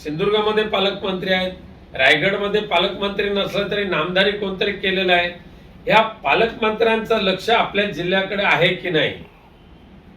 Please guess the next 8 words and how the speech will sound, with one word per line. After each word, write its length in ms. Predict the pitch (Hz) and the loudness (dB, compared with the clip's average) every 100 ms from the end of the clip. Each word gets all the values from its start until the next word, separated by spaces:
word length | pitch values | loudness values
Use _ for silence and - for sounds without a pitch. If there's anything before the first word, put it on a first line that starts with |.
| - | -2
आपल्या 460 | 139 - 196 220 | -2 0 4 6
जिल्ह्यातल्या 720 | 214 165 175 190 190 190 202 208 | 4 2 0 2 0 2 2 2
एवढ्या 460 | 190 165 165 202 | 2 -2 0 0
मोठ्या 440 | 190 170 165 190 - | 0 -4 -2 -2 0
संख्येने 680 | 180 175 156 180 180 196 | -2 -4 -2 0 0 -2
शाळा 500 | - 147 151 160 185 185 - - - | -2 -2 0 2 0 -2 -12 -18 -8
येत्या 440 | 165 170 220 233 233 175 | -6 0 6 6 4 2
आर्थिक 500 | 180 175 208 196 | 0 0 -6 -6